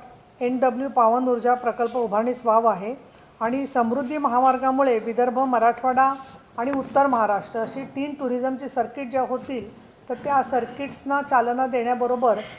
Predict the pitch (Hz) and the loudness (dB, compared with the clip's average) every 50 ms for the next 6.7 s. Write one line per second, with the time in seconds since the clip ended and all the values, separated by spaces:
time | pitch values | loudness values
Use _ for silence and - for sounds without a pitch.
0 | - - - - 240 254 277 285 294 262 202 196 262 262 254 277 269 269 285 285 | -20 -20 -12 -4 0 2 2 2 0 -4 -4 0 0 2 2 2 0 0 0 -2
1 | 269 269 - - 302 302 240 247 233 247 254 240 226 208 208 208 202 196 185 147 | -2 -6 -8 -8 -8 -2 2 4 4 4 4 2 0 -2 -2 -2 -2 -2 -4 -6
2 | 170 175 165 - 214 208 220 247 240 - 240 220 208 220 247 233 214 269 269 262 | -10 -12 -8 -8 -6 -6 -4 -6 -4 -2 -4 -2 -2 -4 -6 -6 -6 -6 -4 -2
3 | 254 220 233 247 247 247 247 247 247 240 262 254 - 254 226 208 208 240 220 190 | 0 0 0 0 0 0 0 0 -2 -2 -4 -2 0 0 0 2 2 2 2 2
4 | 180 - - - - - - - - 233 240 240 240 247 240 226 233 247 240 254 | 2 -2 -6 -14 -18 -20 -20 -6 0 2 2 2 4 2 4 6 6 4 4 2
5 | 269 262 262 269 262 269 269 262 247 226 190 233 214 - - - 247 247 247 - | 0 0 0 -2 0 2 4 4 4 4 2 0 -2 -2 -4 -6 -8 -6 -4 0
6 | 262 247 247 262 247 240 269 262 247 233 240 262 285 | 2 2 4 2 2 0 0 0 0 0 0 0 -2